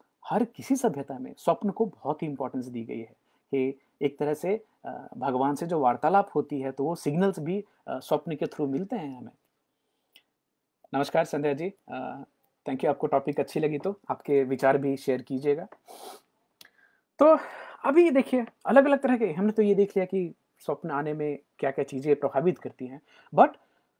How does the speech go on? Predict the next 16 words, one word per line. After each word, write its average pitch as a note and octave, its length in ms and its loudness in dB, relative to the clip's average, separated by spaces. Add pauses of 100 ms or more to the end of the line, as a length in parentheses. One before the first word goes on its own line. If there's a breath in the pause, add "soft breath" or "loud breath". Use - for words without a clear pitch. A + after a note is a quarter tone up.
(160)
अलग-अलग D4 400 4
तरह C4+ 140 2
के C4+ 120 -2
क्या B3+ 260 2
स्वप्न A3+ 340 0
होते C3+ 300 -2
हैं A#2+ 140 -10
और E3+ 140 -4
उनका G3+ 280 4
मतलब A#3+ 360 4
क्या G3+ 140 8
हो C3+ 120 0
सकता B2 280 -8
है B2 60 -6
हमारे A#2+ 240 -4
लिए, A#2 120 -10